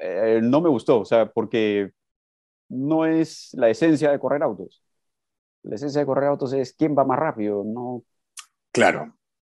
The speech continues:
Speaker 1: quién hace el, ¿no? el, ahí el, quién va más lento para especular en una parte y, no,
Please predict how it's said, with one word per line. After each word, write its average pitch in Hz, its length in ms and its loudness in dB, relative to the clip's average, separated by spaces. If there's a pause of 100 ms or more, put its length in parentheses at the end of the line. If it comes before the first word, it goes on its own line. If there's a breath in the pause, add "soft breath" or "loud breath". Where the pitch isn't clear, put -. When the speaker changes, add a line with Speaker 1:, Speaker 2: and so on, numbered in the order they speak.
Speaker 1:
quién 131 260 -2
hace 135 320 -4
el, 113 320 -4
¿no? 143 220 -2
el, 123 180 -4
ahí 123 260 2
el, 120 280 -6
quién 127 200 0
va 131 80 4
más 139 160 4
lento 143 460 4
para 117 160 4
especular 127 420 0
en 139 100 -2
una 135 160 -2
parte 143 600 -2
y, 127 540 -4 (180)
no, 147 460 -6